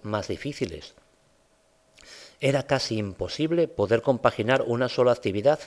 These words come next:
o incluso el salir a jugar a un patio, que esa era la vida social de entonces,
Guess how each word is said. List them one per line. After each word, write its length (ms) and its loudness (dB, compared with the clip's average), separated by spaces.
o 160 -2
incluso 420 0
el 80 4
salir 320 4
a 40 6
jugar 280 6
a 60 10
un 160 4
patio, 420 2
que 140 2
esa 220 0
era 180 4
la 100 6
vida 200 2
social 360 0
de 80 -2
entonces, 540 -4